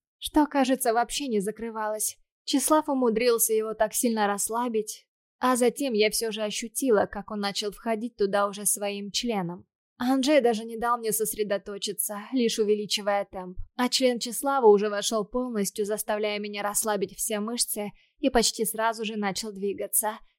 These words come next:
Боли не было ни капли, лишь лёгкий дискомфорт, который сменился тягучим сладостным возбуждением.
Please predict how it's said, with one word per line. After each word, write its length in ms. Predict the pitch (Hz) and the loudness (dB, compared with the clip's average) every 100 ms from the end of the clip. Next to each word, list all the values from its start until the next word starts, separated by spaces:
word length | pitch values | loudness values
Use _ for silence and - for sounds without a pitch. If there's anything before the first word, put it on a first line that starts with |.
| _ - | _ 0
Боли 300 | 254 339 302 | 6 8 6
не 220 | 247 254 | 2 2
было 240 | 226 220 | 2 2
ни 160 | 220 226 | 0 -8
капли, 580 | 208 208 202 208 202 214 | -6 -6 -6 -8 -8 -8
лишь 280 | 247 247 - | -2 -2 0
лёгкий 380 | 233 247 - 214 | 0 0 -2 0
дискомфорт, 680 | 202 - 208 196 254 262 - | 2 2 -4 -2 -2 -2 -4
который 340 | 214 214 208 | -2 0 0
сменился 500 | 208 208 214 220 214 | -2 -4 -4 -2 0
тягучим 640 | 214 202 190 214 240 247 | 0 0 4 2 4 -2
сладостным 640 | 226 208 202 202 202 214 202 | -4 -2 -2 -2 -8 -6 -6
возбуждением. 880 | 202 190 208 180 196 190 190 202 | -6 -4 -6 -6 -10 -12 -16 -18